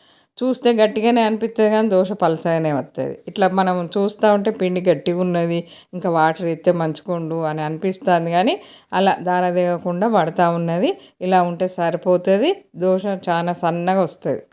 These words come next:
ఇంకా కొంచెం ఎక్కువ టైమ్ నానబెట్టుకున్నా ఏం కాదు, గంట సేపు నానబెట్టుకున్నా ఏం కాదు, టేస్ట్ అయితే మంచిగా వస్తుంది అన్నట్టు. మనకు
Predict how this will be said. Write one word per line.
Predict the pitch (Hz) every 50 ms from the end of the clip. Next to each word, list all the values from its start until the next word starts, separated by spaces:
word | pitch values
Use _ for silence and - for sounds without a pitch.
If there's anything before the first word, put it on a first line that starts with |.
| _ _ _
ఇంకా | 196 - 247
కొంచెం | 226 214 240 240 247 233 262 254
ఎక్కువ | 240 226 214 - - 262 262
టైమ్ | 226 247 254 247 247 247
నానబెట్టుకున్నా | 240 226 220 226 220 220 208 208 - - - 214 226 214
ఏం | 196 180 175
కాదు, | 170 165 160 156
గంట | 180 180 180 196
సేపు | 190 - 214 196
నానబెట్టుకున్నా | 208 202 190 190 190 185 185 185 185 - _ - 185 185 190
ఏం | 175 160 156
కాదు, | 156 156 151 147
టేస్ట్ | - 185 180 180 - -
అయితే | 180 175 175 -
మంచిగా | 208 202 180 170 160 - 180 180 175
వస్తుంది | 160 156 - - 160 160
అన్నట్టు. | 156 151 151 151 151 147 139 147 156
మనకు | 156 165 165 170 156 160 170